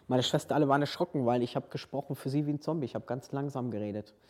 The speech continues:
Ich hab ganz langsam geantwortet. Ich hab alles ganz langsam gemacht.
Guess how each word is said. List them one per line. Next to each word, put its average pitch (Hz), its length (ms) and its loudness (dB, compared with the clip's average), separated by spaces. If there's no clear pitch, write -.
Ich - 100 -6
hab 120 100 -2
ganz 113 200 2
langsam 113 320 -2
geantwortet. 123 1040 -2
Ich - 140 -12
hab 123 140 -4
alles 160 220 0
ganz - 200 -6
langsam 104 380 -6
gemacht. 87 400 -12